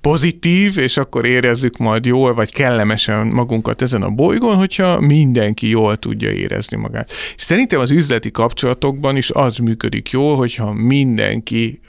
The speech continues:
valamennyire elégedett azzal, sőt, ö, inkább elégedett azzal, hogy egy ilyen értékelést nézünk, amit, ö, közösen létrehoztak, vagy amiben közösen megállapodtak. És ezért,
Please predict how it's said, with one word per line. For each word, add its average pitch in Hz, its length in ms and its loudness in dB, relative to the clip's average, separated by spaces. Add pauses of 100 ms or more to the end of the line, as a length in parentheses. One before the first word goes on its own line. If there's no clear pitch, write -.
(140)
valamennyire 110 640 0
elégedett 107 720 -2
azzal, 110 520 0
sőt, 117 520 -4
ö, 110 220 -2
inkább 117 500 0
elégedett 113 640 0
azzal, 123 420 2
hogy 117 180 -6
egy 117 160 -6
ilyen 110 260 -4 (180)
értékelést 120 840 -2
nézünk, 147 540 0
amit, 151 460 2
ö, 127 200 2 (100)
közösen 113 760 0 (220)
létrehoztak, 120 720 0
vagy 127 140 0
amiben 120 320 0
közösen 110 420 0
megállapodtak. - 960 -4 (460)
És - 240 -2
ezért, 208 640 2